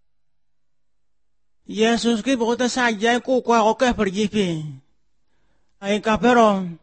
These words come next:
bere dako popura kapero pri ko jayo. Yesus kapero tae kar fibu.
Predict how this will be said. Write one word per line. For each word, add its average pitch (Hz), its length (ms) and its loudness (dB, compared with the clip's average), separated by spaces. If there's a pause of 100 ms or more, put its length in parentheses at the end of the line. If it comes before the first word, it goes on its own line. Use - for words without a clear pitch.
(120)
bere 214 720 0
dako 214 320 2
popura 220 440 4
kapero 226 360 0
pri 240 240 0
ko 233 160 2
jayo. 202 640 -2 (1200)
Yesus 208 480 0
kapero 220 400 2
tae 240 320 2
kar 233 240 0
fibu. 190 560 0